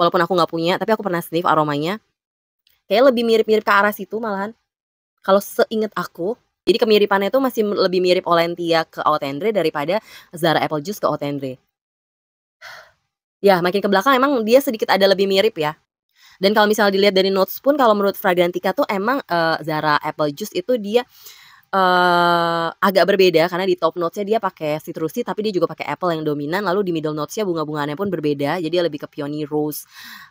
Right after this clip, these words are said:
jasmine-nya tetap ada, eh, yang sama adalah jasmine, lalu dia pakai violet, sedangkan di base note dia pakai musk, eh, sa-, sandalwood dan juga cedar. Dia nggak pakai, eh, iris gitu-gitu ya di sini.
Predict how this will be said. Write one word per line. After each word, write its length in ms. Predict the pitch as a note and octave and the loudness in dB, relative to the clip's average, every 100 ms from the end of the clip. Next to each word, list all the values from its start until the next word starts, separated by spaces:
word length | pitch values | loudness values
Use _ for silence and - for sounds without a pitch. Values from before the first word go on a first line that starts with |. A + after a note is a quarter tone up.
| _ | _
jasmine-nya 720 | D#3+ D#3 D3+ - F3 D#3 E3+ E3 | -2 0 0 -2 -2 0 -2 -4
tetap 160 | - - | -6 -2
ada, 320 | C#3 D3 D3+ - _ D3 | -2 -2 -4 -6 _ -10
eh, 140 | C#3+ | -8
yang 80 | C#3+ | -8
sama 240 | C#3+ D3+ | -6 -4
adalah 240 | E3+ D3 D#3+ | -2 0 0
jasmine, 320 | C#3+ - F#3 | -2 -4 -4
lalu 240 | F3+ F3 | -2 -2
dia 60 | G3 | -2
pakai 160 | F3 G3+ | -4 -6
violet, 480 | D3 C#3 C3 D#3+ - - - - - | -6 -6 -2 0 -2 -8 -20 -16 -4
sedangkan 240 | D#3+ F#3+ | -2 2
di 80 | E3+ | 0
base 80 | - | 0
note 120 | G#3+ | 0
dia 80 | A3 | 0
pakai 160 | F3+ D#3 | -2 -2
musk, 320 | E3 G3+ - - | -2 -4 -10 -6
eh, 480 | C#3 C#3 C#3 C#3 C#3+ | -2 -2 -2 -4 -6
sa-, 220 | - - - | -10 -12 -6
sandalwood 400 | D#3 D#3+ D#3 F#3+ | -2 0 0 -2
dan 80 | |
juga 240 | D#3 D#3 D#3+ | -2 -2 -4
cedar. 560 | D3 C3 C3+ B2+ B2+ _ _ _ _ _ _ _ D#3 | -4 -8 -6 -8 -10 _ _ _ _ _ _ _ -4
Dia 160 | F3+ | 0
nggak 100 | F3+ D#3 | -2 -2
pakai, 160 | E3 | -8
eh, 800 | - D3+ D3 D3 D3 C#3+ C#3 C#3+ | -4 -4 -2 -2 -2 -2 -2 -2
iris 480 | D#3 D#3+ F3 - - | -4 -4 -4 -6 -8
gitu-gitu 320 | D3 D3 D3 | -8 -6 -4
ya 80 | C#3+ | -4
di 80 | C#3+ | -6
sini. 320 | D3 C#3 C3+ | -8 -8 -10